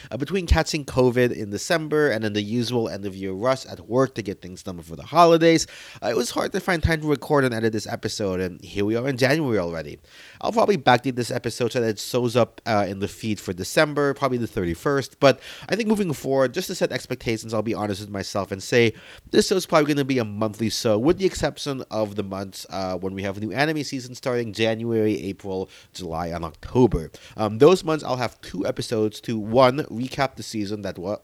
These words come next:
that was, and then the second episode to look at the, the first impressions for the new season.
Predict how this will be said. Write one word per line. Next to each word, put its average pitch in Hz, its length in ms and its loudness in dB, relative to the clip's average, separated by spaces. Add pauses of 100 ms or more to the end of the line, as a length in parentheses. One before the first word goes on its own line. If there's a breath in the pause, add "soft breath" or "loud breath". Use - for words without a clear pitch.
(100)
that 98 180 -6
was, 147 360 4 (200 loud breath)
and 110 80 -8
then 117 100 -4
the 123 60 -8
second 170 300 -2
episode 131 380 -2
to - 100 -10
look 117 240 -2
at 98 160 -4
the, 95 300 -6
the 95 120 -6
first 104 380 -6
impressions 92 540 -8
for 95 180 -6
the 82 100 -10
new 76 140 -12
season. 85 560 -8